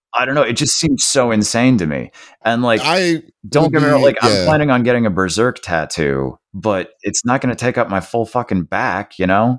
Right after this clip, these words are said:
Speaker 2: A Berserk tattoo is just a symbol. You got the symbol, right?
Speaker 1: Oh, n-, no. It's, what I, what I want is I want,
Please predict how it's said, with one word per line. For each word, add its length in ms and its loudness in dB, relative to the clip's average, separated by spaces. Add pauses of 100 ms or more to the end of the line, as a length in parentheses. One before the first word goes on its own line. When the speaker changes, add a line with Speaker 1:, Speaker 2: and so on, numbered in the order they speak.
(220)
Speaker 2:
A 60 -6
Berserk 320 -2
tattoo 400 -2
is 160 2
just 240 -4
a 80 -2
symbol. 640 -4
You 100 -14
got 200 -4
the 100 -10
symbol, 480 0
right? 240 2
Speaker 1:
Oh, 200 2
n-, 120 0 (140)
no. 400 0 (100)
It's, 180 -10 (360)
what 200 0
I, 200 2
what 180 0
I 120 2
want 500 0
is 420 0
I 80 2
want, 460 2